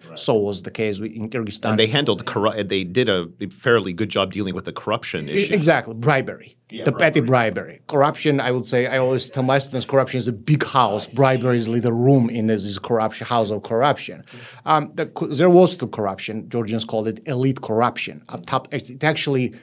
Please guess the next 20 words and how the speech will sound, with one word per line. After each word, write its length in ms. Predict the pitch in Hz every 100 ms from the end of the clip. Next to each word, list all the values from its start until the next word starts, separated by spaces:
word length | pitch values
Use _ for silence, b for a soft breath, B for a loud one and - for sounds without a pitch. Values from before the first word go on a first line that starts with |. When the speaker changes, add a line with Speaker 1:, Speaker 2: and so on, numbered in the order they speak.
| B
Speaker 2:
ge-, 160 | 127 107
became 640 | 139 135 123 135 151 135 -
even 220 | 165 123
more 280 | 120 120 120
organized 680 | 139 147 135 104 98 101 101
in 120 | 107
the 60 |
hands 260 | 95 117 104
of 120 | 104
the 80 | 104
new 160 | 104 95
regime, 540 | 98 95 160 110 95 B B
but 160 | - 117
they 120 | 139
definitely 600 | 117 160 156 131 110 110
cracked 300 | 110 120 107
down 180 | 107 104
on 80 | 98
the 80 | 95
bribery. 720 | 117 127 143 107 101 98